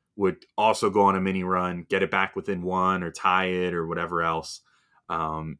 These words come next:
you know, just all kinds of, it, basically just the, the Hawks kept punching back every time that the Knicks would, you know, try to extend out and kinda put the game away. And then, of course, down the stretch, there's some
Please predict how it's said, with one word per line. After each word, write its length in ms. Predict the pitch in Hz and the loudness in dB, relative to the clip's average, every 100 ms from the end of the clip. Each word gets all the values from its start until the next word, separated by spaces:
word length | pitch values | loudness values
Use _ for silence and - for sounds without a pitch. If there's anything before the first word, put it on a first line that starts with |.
| _ | _
you 140 | - 90 | -12 -8
know, 140 | 82 | -6
just 240 | 82 92 - | -6 -8 0
all 160 | 110 | 2
kinds 260 | 107 113 101 | 4 0 2
of, 100 | 101 | 2
it, 420 | 95 104 107 90 | 2 0 -4 0
basically 340 | 127 123 - 104 | 0 2 0 -2
just 220 | 107 - | -2 0
the, 200 | 98 82 - | 0 -2 -6
the 80 | 101 | -2
Hawks 320 | 101 101 - | 0 0 0
kept 320 | - 92 - | -4 -4 -6
punching 400 | - 107 95 92 | -4 -2 -2 -4
back 300 | 85 87 82 - | 0 0 -2 -6
every 200 | 87 90 | -8 -6
time 240 | 87 85 | -6 -6
that 100 | 80 | -8
the 80 | 82 | -10
Knicks 320 | 80 80 - | -12 -12 -8
would, 220 | 80 76 _ _ _ _ _ _ - | -8 -8 _ _ _ _ _ _ -12
you 100 | 85 | -10
know, 160 | 76 | -10
try 320 | 78 - 92 92 | -6 2 4 4
to 240 | 82 90 | 0 -4
extend 480 | 95 - 110 101 92 | -6 -2 0 2 4
out 320 | 90 90 90 | 4 2 -2
and 140 | 85 | -10
kinda 200 | - 90 | -6 -6
put 200 | 82 98 | -4 -6
the 60 | 90 | -6
game 200 | 90 87 | -6 -4
away. 380 | 82 82 82 80 _ _ _ _ - | -4 -2 -4 -6 _ _ _ _ -4
And 100 | 104 | 0
then, 100 | 110 | 0
of 100 | - | 4
course, 260 | 123 110 | 6 6
down 200 | - 110 | 4 2
the 40 | 101 | 0
stretch, 580 | - 113 107 - - _ _ _ _ _ _ _ | 0 2 2 -2 -16 _ _ _ _ _ _ _
there's 260 | 101 98 - | 2 2 2
some 540 | 104 95 92 87 85 | 2 2 2 -2 -6